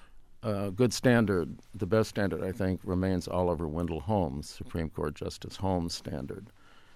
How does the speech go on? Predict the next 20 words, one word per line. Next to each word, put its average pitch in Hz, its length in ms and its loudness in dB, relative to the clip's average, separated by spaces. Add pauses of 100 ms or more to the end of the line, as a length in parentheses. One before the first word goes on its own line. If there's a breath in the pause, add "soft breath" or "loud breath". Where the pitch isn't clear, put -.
(140 soft breath)
expressed, - 560 0
I 78 80 -4
think, 78 200 -2
early 80 280 2
in 60 140 -10
the - 200 -10
twentieth 73 440 -4
century. - 640 -6 (520 soft breath)
Uh, 85 140 -4
the 87 100 -8
standard 95 480 0
should 92 240 -8
be, 82 240 0 (320)
"We, 85 480 -2
uh, 60 300 -8 (180)
we 92 180 -2
will 82 180 -2
censor 90 680 -2 (300)
crying 92 760 0 (120)
fire 78 800 2